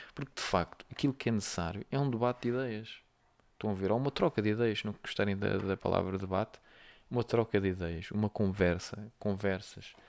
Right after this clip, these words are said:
eh, trocas de ideias, são aquilo que nos fazem melhorar enquanto seres humanos, não é? É aí que nós conseguimos compreender, ter capacidade de aprender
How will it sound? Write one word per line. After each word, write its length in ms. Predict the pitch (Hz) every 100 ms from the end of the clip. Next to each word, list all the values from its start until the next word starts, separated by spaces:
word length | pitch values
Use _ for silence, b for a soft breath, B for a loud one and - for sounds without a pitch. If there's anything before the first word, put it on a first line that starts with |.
| B B B _ -
eh, 300 | 95 87 85
trocas 460 | - 104 107 101
de 100 | 98
ideias, 440 | 92 90 92 - -
são 280 | - - 123
aquilo 360 | 117 - 120 113
que 140 | -
nos 120 | 117
fazem 540 | - 104 104 104 107 -
melhorar 340 | 113 110 110 110
enquanto 280 | 110 113 -
seres 220 | 117 117
humanos, 340 | 131 127 127 - _ -
não 100 | 101
é? 60 | 110 B B B B
É 80 | 110
aí 140 | 110
que 100 | 110
nós 140 | 120 -
conseguimos 460 | 113 - 101 92
compreender, 680 | - 110 98 101 95 92 87 90
ter 180 | 98
capacidade 580 | - 101 101 104 98 95
de 60 | 101
aprender 600 | - 101 95 95 98